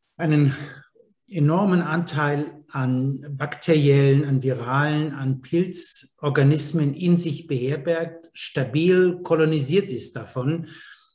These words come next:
Es gibt keine Oberfläche, kein Epithel, äh, kein Organ, was eigentlich nicht von einem stabilen Mikrobiom besiedelt ist. Das haben wir gelernt durch moderne Technologien der Sequenzierung, aber auch der Visualisierung.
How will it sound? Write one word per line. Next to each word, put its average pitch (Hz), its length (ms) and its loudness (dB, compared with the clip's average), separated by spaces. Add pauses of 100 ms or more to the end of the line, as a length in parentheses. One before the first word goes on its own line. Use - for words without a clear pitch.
Es 139 160 -6
gibt 151 240 -2
keine 160 960 -6
Oberfläche, 160 600 2
kein 147 180 -2
Epithel, 160 800 -2
äh, 139 280 -4
kein 147 280 -6
Organ, 143 500 0
was 139 160 -2
eigentlich 143 460 -4
nicht 175 340 -2
von 156 140 -6
einem 127 240 -6
stabilen 135 520 2
Mikrobiom 131 560 -2
besiedelt 165 420 -4
ist. 156 200 -4
Das 135 220 -10 (340)
haben 135 100 2
wir 135 80 4
gelernt 131 540 0
durch 143 340 -2 (380)
moderne 143 420 0
Technologien 139 640 -2
der 143 120 0
Sequenzierung, 160 920 -4
aber 127 280 -8
auch 135 160 -10
der 123 220 -2
Visualisierung. 131 1200 0